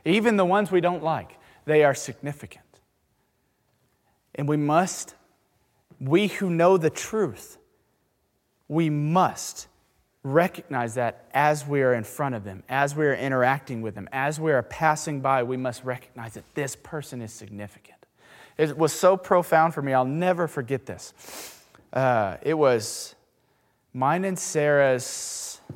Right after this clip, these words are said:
fourth anniversary, I believe. And my parents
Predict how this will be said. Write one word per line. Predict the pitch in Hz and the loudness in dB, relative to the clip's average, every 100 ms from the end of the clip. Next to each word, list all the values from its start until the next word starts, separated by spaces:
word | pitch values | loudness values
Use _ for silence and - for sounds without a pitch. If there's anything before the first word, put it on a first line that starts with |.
| - - _ _ _ _ _ _ _ _ _ _ | -20 -20 _ _ _ _ _ _ _ _ _ _
fourth | - - 196 180 151 | -20 0 2 2 0
anniversary, | 135 113 113 107 - 95 | -2 -2 -2 -4 -6 -6
I | 95 | -6
believe. | 101 90 87 _ _ _ _ _ _ _ _ | -6 -8 -12 _ _ _ _ _ _ _ _
And | 127 127 120 113 - - | 0 4 4 2 -6 -4
my | 117 | -4
parents | 110 156 165 170 - - | -2 -2 0 0 -4 -12